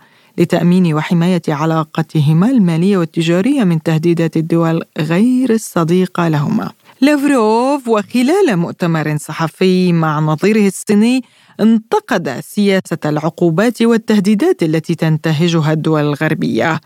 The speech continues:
وفي حديثه عن العلاقات الروسية الصينية قال لافروف: "أنا مقتنع بأننا سنبذل قصارى جهدنا للحفاظ عليها وحمايتها، ولن نخضع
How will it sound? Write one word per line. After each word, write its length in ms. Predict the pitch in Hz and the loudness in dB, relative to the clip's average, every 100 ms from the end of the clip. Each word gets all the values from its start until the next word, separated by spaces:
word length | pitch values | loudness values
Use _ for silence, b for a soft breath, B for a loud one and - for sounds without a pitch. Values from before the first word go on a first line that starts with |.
| b b | b b
وفي 460 | - 220 233 196 196 | 0 2 2 0 -2
حديثه 540 | - 165 165 180 175 | -2 -2 -2 -2 0
عن 160 | 160 170 | 0 0
العلاقات 580 | 156 170 185 - 349 302 | 0 0 0 0 -2 0
الروسية 360 | 190 170 - | -2 -2 -2
الصينية 480 | 170 - 170 160 151 | -4 -2 0 0 0
قال 360 | 147 165 156 151 | -2 -2 0 0
لافروف: 580 | 151 147 156 170 247 - b b b - | 0 0 2 2 0 -4 b b b -4
"أنا 160 | 330 302 | 0 2
مقتنع 580 | 240 - 190 147 147 156 | 0 0 -2 0 -2 -2
بأننا 640 | 180 180 160 175 180 196 | 0 0 0 0 2 0
سنبذل 720 | - 175 202 185 180 175 214 - | 0 0 0 0 0 0 -2 -4
قصارى 540 | 165 - 170 165 156 160 | -14 -4 0 0 0 0
جهدنا 580 | 151 269 220 233 233 220 | 2 0 2 2 0 -2
للحفاظ 520 | 208 208 - 196 185 | -4 -6 -2 -2 0
عليها 440 | 165 165 196 196 | -2 0 0 2
وحمايتها، 1000 | 185 214 277 240 220 160 147 - 160 202 b b b b | 0 0 0 2 2 -2 -4 -4 -2 -2 b b b b
ولن 640 | - 226 320 339 330 311 254 | 0 2 2 0 0 0 0
نخضع 540 | 170 - 165 156 156 | -2 -6 -6 -6 -8